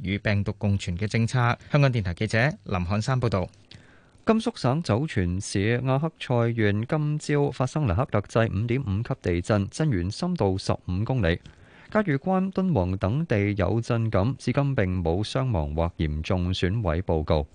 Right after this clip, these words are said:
Speaker 2: 地震喺今朝七點半過後發生，震央位於無人地區，周邊人口極其稀少。甘肅消防部門立即啟動地震等級響應機制，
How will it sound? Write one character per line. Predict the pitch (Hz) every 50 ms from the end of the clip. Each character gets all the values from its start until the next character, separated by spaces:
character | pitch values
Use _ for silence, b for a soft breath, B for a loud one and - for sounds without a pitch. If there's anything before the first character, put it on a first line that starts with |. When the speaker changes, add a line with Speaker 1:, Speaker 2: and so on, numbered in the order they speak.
| B B B B B B B B B B
Speaker 2:
地 | - 175
震 | - 196 185
喺 | 170 147 170 202
今 | - 214 202 202 208
朝 | - - 202 196 196
七 | - - 175
點 | 147 135 147
半 | 147 143 117 113 113
過 | 107 113 107 107
後 | 107 104 95 98
發 | 98 - 113
生， | 107 - - 143 143 139 - -
震 | - 143 131 131 139
央 | 156 151 147 135
位 | 120 101 104 110
於 | 147 151 151 143
無 | 113 95 87 87
人 | 87 85 85 87
地 | - 110 110
區， | - 170 170 160 - B B B B B B B
周 | - 220 226
邊 | 233 226 220 185
人 | 104 85 95 95
口 | 92 95 101 131 156 151
極 | 120 104 -
其 | - 90 87 104
稀 | 139 156 151
少。 | - - 101 107 139 - - _ _ _ B B B B B B B B B B B B
甘 | 233 233
肅 | 226 240 226 220
消 | - - 226 220
防 | 208 - 104 98 101
部 | - 120 113 113
門 | 107 95 90 92 101
立 | 117 -
即 | - -
啟 | - - 92 101
動 | - 101 98 98
地 | - 104 98 101
震 | 101 - 120 110 107 110 113 110
等 | - 90 95 113 135 143
級 | - - 165 156 147 143 B B B B B B B
響 | - 98 92 123 156 175 170 151
應 | 123 123 123 123 127
機 | - 139 139 135 139
制， | - - 123 104 98 92